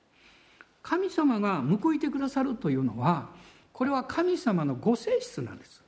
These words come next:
実は。例えば皆さん、どういうふうに考えますか？皆さんが、えー、信仰を持って行動した、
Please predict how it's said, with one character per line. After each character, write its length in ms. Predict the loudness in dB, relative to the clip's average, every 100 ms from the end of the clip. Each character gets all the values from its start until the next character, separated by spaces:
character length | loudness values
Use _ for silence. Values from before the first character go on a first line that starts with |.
| _
実 240 | -14 -14
は。 60 | -18 -20 _ _ _ _ _ _ _ _ _ _ _ _ -20 -10 -2
例 60 |
え 20 | 2
ば 80 |
皆 140 | 2 2
さ 100 | 2
ん、 80 | 2
ど 80 |
う 80 | 2
い 40 | 2
う 40 |
ふ 80 | 0
う 80 | 0
に 60 |
考 60 | 2
え 60 |
ま 140 | 0 -2
す 80 | -2
か？ 160 | 2
皆 180 | 4 2
さ 80 | 0
ん 100 | 0
が、 240 | 0 -2 -10 -14 -16 _ _ _ -12
え 140 | -2 -2
ー、 40 |
信 300 | 2 2 2
仰 180 | 0 2
を 20 |
持 160 | 2 0
っ 20 |
て 160 | -2 -2
行 280 | 0 0
動 180 | 0 -2
し 40 | -2
た、 200 | -4